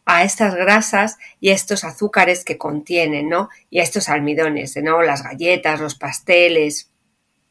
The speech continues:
pero también los frutos secos, las patatas,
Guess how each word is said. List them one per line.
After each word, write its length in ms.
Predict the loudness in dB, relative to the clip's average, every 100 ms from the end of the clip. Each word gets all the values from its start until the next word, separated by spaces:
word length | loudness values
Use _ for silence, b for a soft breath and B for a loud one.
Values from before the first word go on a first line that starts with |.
| _ _ _ _ _ -10 -2
pero 120 | 0
también 240 | 2 2
los 100 | 2
frutos 260 | 0 -6 -2
secos, 540 | 4 4 6 6 6
las 160 | 2 -4
patatas, 800 | -4 2 2 4 4 6 6 2